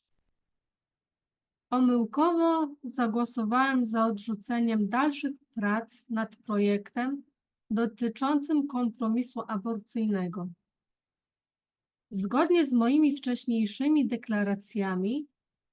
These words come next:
jestem zwolennikiem dalszych prac nad tym projektem”. I tu nasuwa się znów to samo pytanie,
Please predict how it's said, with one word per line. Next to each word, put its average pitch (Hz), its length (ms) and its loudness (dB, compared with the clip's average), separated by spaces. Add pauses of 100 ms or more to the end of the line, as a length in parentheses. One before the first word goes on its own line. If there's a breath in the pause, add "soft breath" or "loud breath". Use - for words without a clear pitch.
(300)
jestem 262 340 2
zwolennikiem 233 880 2
dalszych 320 460 0 (120)
prac 254 400 -2
nad 220 280 -4
tym 233 180 -2
projektem”. 190 800 -4 (3000)
I 392 160 0
tu 285 160 2
nasuwa 226 560 0
się 208 280 -4
znów 208 280 -2
to 220 120 -10
samo 208 400 -2
pytanie, 220 760 -4